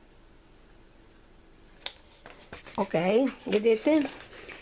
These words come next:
Io lo andrò a posizionare <clears throat> dal due,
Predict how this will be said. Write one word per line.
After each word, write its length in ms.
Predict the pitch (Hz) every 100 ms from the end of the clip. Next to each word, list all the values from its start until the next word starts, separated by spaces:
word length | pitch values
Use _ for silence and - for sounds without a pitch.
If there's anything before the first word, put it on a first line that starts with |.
| - - - -
Io 200 | - 294
lo 60 | 285
andrò 280 | 247 247 277
a 60 |
posizionare 1040 | 262 233 214 262 - 262 254 226 185 185 -
<clears throat> 460 | - 320 254 202 131 - - - - - - - - - - - - - - - - - - - - _ - -
dal 320 | 220 190 220
due, 500 | 202 254 269 294 -